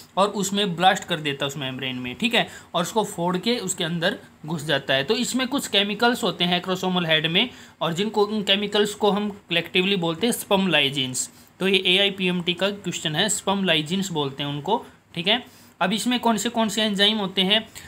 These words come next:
पहला एंजाइम है hyaluronidase। hyaluronidase जो है ये किस पे काम करेगा, क्या होता है, देखो, जैसे सेकेंडरी oocyte है उसके बाहर क्या क्या प्रेजेंट है, कोरोना रेडिएटा है, फिर zona pellucida है,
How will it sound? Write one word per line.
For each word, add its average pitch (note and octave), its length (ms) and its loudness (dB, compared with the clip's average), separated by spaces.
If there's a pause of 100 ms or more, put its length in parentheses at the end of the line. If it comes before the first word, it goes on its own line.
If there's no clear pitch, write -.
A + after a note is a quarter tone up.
(160)
पहला D#3+ 220 4
एंजाइम G#3 400 2
है A3+ 260 2
hyaluronidase। F3+ 840 2 (520)
hyaluronidase A#3 720 2
जो A3 200 2
है F3 220 4
ये G#3 140 0
किस - 220 -4
पे C4 140 -2
काम F#3 280 2
करेगा, C3 400 -2 (680)
क्या G#3 120 4
होता F#3 200 2
है, D3+ 60 0
देखो, F3+ 220 -2
जैसे D#3 180 -2
सेकेंडरी G3 420 0
oocyte D3+ 460 -2
है C3 300 -6 (340)
उसके F3+ 240 -2
बाहर E3 300 2
क्या G3+ 140 -2
क्या G3+ 220 2
प्रेजेंट E3+ 420 -2
है, D3 60 -6
कोरोना F3 360 0
रेडिएटा E3+ 520 0
है, E3+ 440 -2
फिर D3+ 100 -8
zona E3 220 -2
pellucida C#3 460 -6
है, C3 240 -6